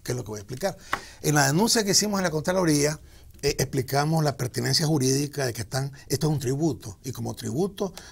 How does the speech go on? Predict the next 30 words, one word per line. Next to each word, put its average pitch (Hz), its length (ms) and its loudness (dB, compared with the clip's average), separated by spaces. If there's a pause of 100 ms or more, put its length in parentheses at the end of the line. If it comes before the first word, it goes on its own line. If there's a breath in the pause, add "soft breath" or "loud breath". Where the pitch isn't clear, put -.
(180 loud breath)
mm, 123 880 -4 (540)
si - 300 4
tiene 196 260 8
un 220 100 8
arancel, 135 920 10 (300 loud breath)
los 127 260 2
tributos, 120 600 0
según 117 340 -2
el 139 100 -4
principio 135 500 -2
de 143 100 -2
legalidad 123 380 0
tributaria, 127 680 0 (180 loud breath)
artículo 127 560 -4
ciento 123 420 0
catorce 117 380 -4
de 131 80 -4
la 120 80 -4
Constitución, 139 720 -8 (260 loud breath)
dice 151 560 2 (200 loud breath)
que 131 120 0
no 127 160 -2
existe - 680 6
tributo 139 500 -4
que 123 100 -6
no 135 80 -4
establezca 135 540 -6
la 110 60 -6
Asamblea 101 380 -6
Nacional. - 540 -10